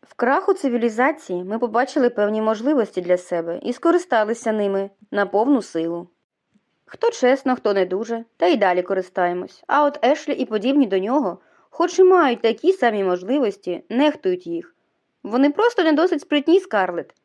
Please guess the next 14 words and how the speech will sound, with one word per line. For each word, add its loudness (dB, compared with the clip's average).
а 0
на 2
те, 2
щоб -4
вижити, -2
заслуговують 0
лише -2
спритні. -8
Вона 2
ледве 2
чи -4
не 0
слухала 0
його, 2